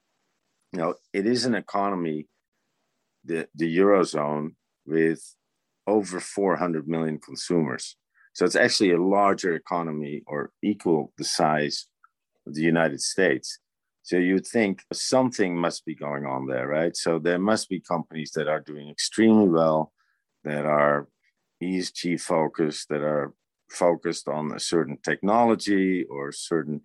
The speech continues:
consumer areas or retail business,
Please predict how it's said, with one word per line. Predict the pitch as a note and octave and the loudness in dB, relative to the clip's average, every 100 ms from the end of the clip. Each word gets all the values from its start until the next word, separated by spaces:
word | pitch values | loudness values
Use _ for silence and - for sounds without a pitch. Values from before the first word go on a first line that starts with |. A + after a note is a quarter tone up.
| _ _ _ _ | _ _ _ _
consumer | - D#2 - G2+ G#2 G2 F#2+ E2+ | -4 -2 2 6 6 6 4 4
areas | F2+ F2+ F2+ F2 F2 E2+ - | 2 4 4 2 2 -2 -8
or | - C#2+ C#2+ - | -8 -6 -6 -6
retail | C#2 F#2+ G2 G#2 F2+ | 0 0 2 4 4
business, | D#2+ E2+ - F2+ E2+ - | 4 0 2 0 -2 -4